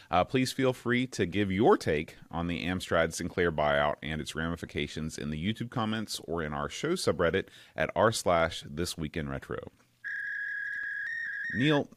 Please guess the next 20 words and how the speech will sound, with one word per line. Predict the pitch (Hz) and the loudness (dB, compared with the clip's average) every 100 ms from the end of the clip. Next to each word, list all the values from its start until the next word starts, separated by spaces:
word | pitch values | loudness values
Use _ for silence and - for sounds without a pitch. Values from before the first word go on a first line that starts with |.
| - - - - | -20 -20 -20 -6
we've | 123 113 | -2 -2
talked | - 131 - - | -6 -8 -6 0
about | 131 127 - | 4 4 4
the | 101 | -2
hardware | - 131 127 98 92 87 80 | -2 4 4 4 2 4 2
on | 78 | 0
offer | - 76 - 76 71 - - | 0 -2 -2 -2 -2 -2 0
over | 87 82 78 | 2 2 0
at | 73 - | 0 0
retro | 82 82 - 80 | -2 -2 0 -2
rewind | 73 69 73 71 69 | -2 -4 -2 -2 0
dot | 71 - | -2 -2
C | 82 73 | -4 -2
A | 71 71 | -2 -2
for | 73 | -6
the | 62 | -4
past | - 71 - | 0 0 0
few | - 71 | -6 -4
weeks, | 65 60 - | -4 -6 -2
but | - 90 | 2 2